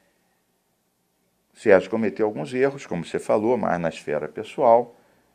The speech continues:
E com essas manifestações todas, houve um certo linchamento. Então, o que tudo era, a imprensa é muito assim.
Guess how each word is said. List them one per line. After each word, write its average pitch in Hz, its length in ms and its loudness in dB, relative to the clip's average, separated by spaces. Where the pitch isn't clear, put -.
E 160 260 0
com 190 140 0
essas 196 240 -2
manifestações 117 1000 -6
todas, 101 480 -2
houve 139 220 -4
um 160 60 -10
certo 156 340 -6
linchamento. 156 840 -6
Então, 165 540 0
o 190 100 -4
que 196 140 -12
tudo 240 400 0
era, 139 420 8
a 165 80 -6
imprensa - 360 -4
é 202 40 0
muito 220 220 -6
assim. 87 320 -6